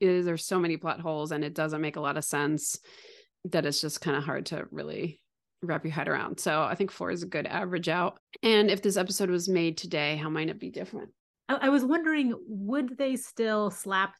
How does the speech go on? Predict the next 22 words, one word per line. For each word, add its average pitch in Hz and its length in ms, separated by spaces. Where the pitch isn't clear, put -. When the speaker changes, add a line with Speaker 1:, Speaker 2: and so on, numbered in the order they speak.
Speaker 2:
these 196 240
two 185 560
different 180 360
storylines 175 640
together - 500
i-, 233 40
in, 196 500
in 202 160
a 190 280
current 190 500
modern 180 460
episode? - 600
And 233 320
I 240 100
think 349 340
they 269 140
still 233 420
would, 170 520
because 208 440
most 254 300
viewers 233 340
have 190 260